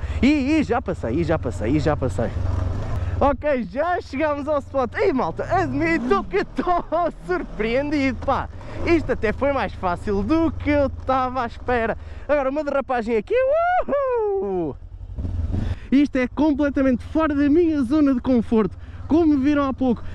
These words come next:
Mas admito que aqui a D S X está a ser uma boa companheira para fazer isto pela primeira vez, que ela consegue me deixar até confortável para fazer aquelas coisas. Um apontamentozinho que eu tenho aqui é que gostava que o motor tivesse um bocadinho mais de força, um bocadinho mais de torque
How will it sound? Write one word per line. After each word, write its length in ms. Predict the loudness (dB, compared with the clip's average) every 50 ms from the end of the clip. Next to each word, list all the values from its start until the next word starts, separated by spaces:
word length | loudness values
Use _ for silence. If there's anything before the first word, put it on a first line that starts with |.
| -4 0 4
Mas 200 | 4 4 4 2
admito 520 | 2 2 4 4 4 4 2 0 -2 -4 -4 -6 -8 -10 -2 0
que 60 | 2
aqui 340 | 2 2 2 2 4 4 4
a 40 | 4
D 200 | 4 4 4 4
S 220 | 2 2 0 -4
X 280 | -2 2 2 2 2 2
está 200 | 0 0 2 2
a 60 | 4
ser 160 | 4 4 4 4
uma 180 | 6 6 4
boa 180 | 4 2 2 2
companheira 680 | 4 2 4 4 4 4 4 4 4 4 2 0 -2 -4 -8 -12 -10 -10 -4 0
para 140 | 2 2 4
fazer 280 | 4 4 4 4 4
isto 220 | 4 4 2 2 2
pela 260 | 2 4 4 4 4
primeira 400 | 4 4 4 4 4 4 4 4
vez, 380 | 4 4 4 4 2 0 -4 -8 -10 -6 -2
que 60 | 2 2
ela 180 | 4 2 2
consegue 380 | 2 0 0 2 2 2 4 4
me 100 | 4 4
deixar 320 | 4 2 2 2 2 0
até 160 | 2 0 0
confortável 920 | -2 0 2 2 2 2 2 0 0 0 2 2 2 2 2 2 0 0 -2 -4 -6 -6 0 2
para 200 | 4 4 4 4
fazer 280 | 2 2 4 4 4
aquelas 340 | 2 2 2 2 2 2 2
coisas. 360 | 2 4 4 4 4 4 2 2 2 2 4 4
Um 140 | 6 6
apontamentozinho 1000 | 4 2 2 2 2 2 2 4 4 4 4 4 2 2 2 4 4 4 4 2 0 -2
que 160 | 0 2 4
eu 140 | 4 4 2
tenho 440 | 2 2 2 4 4 4 2 0 -2 -6 -2
aqui 320 | -2 0 0 2 2 2 2
é 60 | 2
que 160 | 0 -4 -2
gostava 560 | 0 0 0 0 0 2 2 2 2 2 0
que 200 | -2 0 2 4
o 60 | 6
motor 380 | 6 6 4 4 4 2 2 2
tivesse 520 | 2 0 0 2 2 2 2 0 2 2
um 80 | 4 4
bocadinho 640 | 4 4 2 2 2 2 2 4 4 4 4 4
mais 240 | 4 4 2 2 0
de 80 | -2 -2
força, 340 | 0 2 2 4 4 4 2
um 40 |
bocadinho 360 | 2 2 2 2 4 4 4 4
mais 200 | 2 2 0 0
de 80 | -4 -2
torque 320 | 0 2 2 2 0 -4